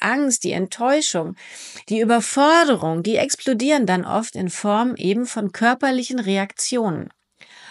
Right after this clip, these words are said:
Und das ist wichtig zu verstehen,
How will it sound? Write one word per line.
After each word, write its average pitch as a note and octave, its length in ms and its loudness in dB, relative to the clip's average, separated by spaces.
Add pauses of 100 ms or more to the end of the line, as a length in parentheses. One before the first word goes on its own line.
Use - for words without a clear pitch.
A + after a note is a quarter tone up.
(320)
Und D#4 300 4
das A3+ 160 2
ist G3 180 0
wichtig B3 320 0
zu - 160 -2
verstehen, F#3+ 680 0